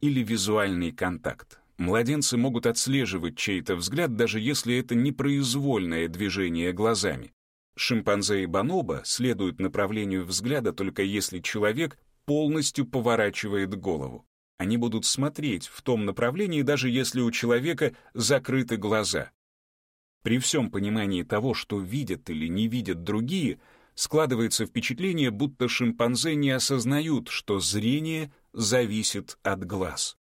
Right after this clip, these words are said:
В мозге существуют специально сформированные нейроны, которые включаются только когда мы видим глаза. Расположенные в верхней височной борозде, эти клетки являются частью сети,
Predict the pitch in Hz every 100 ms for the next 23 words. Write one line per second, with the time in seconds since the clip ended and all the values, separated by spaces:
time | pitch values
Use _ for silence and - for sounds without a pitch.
0 | _ _ _ _ _ _ - 85 82 135
1 | 156 90 67 - - 107 - 107 - 160
2 | 147 - 117 - 143 131 113 - 117 113
3 | 131 139 113 107 107 104 101 107 117 320
4 | 98 - 104 - 135 104 - 107 117 180
5 | 160 107 - 101 - 139 120 113 - 101
6 | 95 95 131 127 117 95 110 104 98 95
7 | 98 98 87 64 - _ _ _ _ _
8 | 104 104 107 113 110 107 104 104 101 127
9 | 110 - 90 85 98 - 104 - 92 80
10 | 90 95 98 110 185 156 - - - 147
11 | 127 120 160 139 - 120 113 139 135 -
12 | 127 120 143 117 90 - 90 - 185 180
13 | 101